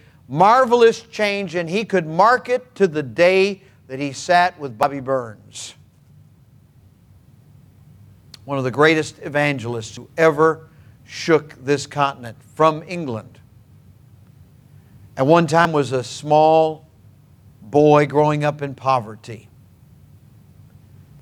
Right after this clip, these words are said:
Two famous men from America, D L Moody, the evangelist, who had risen himself out of a very poor background and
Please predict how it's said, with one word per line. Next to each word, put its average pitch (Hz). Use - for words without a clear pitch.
Two 208
famous 185
men 170
from 170
America, 156
D 170
L 180
Moody, 180
the 135
evangelist, 139
who 165
had 165
risen 175
himself 160
out 147
of 139
a 139
very 147
poor 147
background 139
and 131